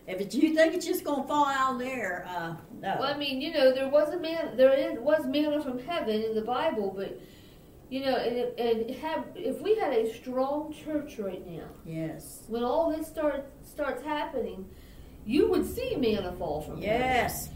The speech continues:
Speaker 2: You
Speaker 1: yes.
Speaker 2: would see multiplication of food like the loaves and the fishes
Speaker 1: Yes,
Speaker 2: in
Speaker 1: you
Speaker 2: the body
Speaker 1: would.
Speaker 2: of Christ.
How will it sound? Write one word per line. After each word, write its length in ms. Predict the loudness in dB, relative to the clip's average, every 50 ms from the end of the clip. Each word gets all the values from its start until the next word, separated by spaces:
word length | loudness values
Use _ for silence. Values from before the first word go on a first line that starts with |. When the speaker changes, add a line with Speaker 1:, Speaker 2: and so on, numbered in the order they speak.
| -8 -2
Speaker 2:
You 160 | 2 4 6
Speaker 1:
yes. 280 | 6 6 6 4 2 0
Speaker 2:
would 80 | -2
see 180 | -2 -2 0 0 0
multiplication 1000 | 2 2 2 0 0 -2 -4 -6 -6 -6 -6 -6 -4 -4 -2 -2 -2 -2 -2 0
of 180 | 0 0 -2 -2
food 220 | 0 0 0 2 2
like 200 | 2 2 2 0
the 100 | 0 2
loaves 380 | 6 8 8 8 8 6 2
and 140 | -2 -4 -4
the 100 | -6 -6
fishes 460 | -4 0 0 0 0 0 -4 -6 -6 -4
Speaker 1:
Yes, 200 | -4 -4 -2 -2
Speaker 2:
in 80 | 0 2
Speaker 1:
you 60 | 4
Speaker 2:
the 40 | 6
body 400 | 6 6 8 6 6 4 2 0 0
Speaker 1:
would. 40 | -2
Speaker 2:
of 100 | -2 -4
Christ. 400 | -4 -4 -4 -4 -4 -6 -8 -10